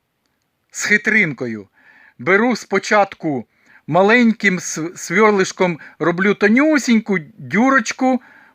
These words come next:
потім більше, більше, більше і доходжу до того діаметра, який мені потрібен. Так що, вибачайте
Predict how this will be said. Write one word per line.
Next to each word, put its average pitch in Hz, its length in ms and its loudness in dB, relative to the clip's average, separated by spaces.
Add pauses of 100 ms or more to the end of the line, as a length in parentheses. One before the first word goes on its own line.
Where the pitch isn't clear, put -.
потім 202 480 2
більше, 226 480 2
більше, 214 420 0
більше 220 420 -2
і 190 40 -2
доходжу 196 420 -2
до 190 140 -2
того 202 220 2
діаметра, 202 520 2
який 185 260 -4
мені 185 200 -4
потрібен. 160 600 -4 (720)
Так 180 200 -2
що, 180 280 0 (220)
вибачайте 202 880 2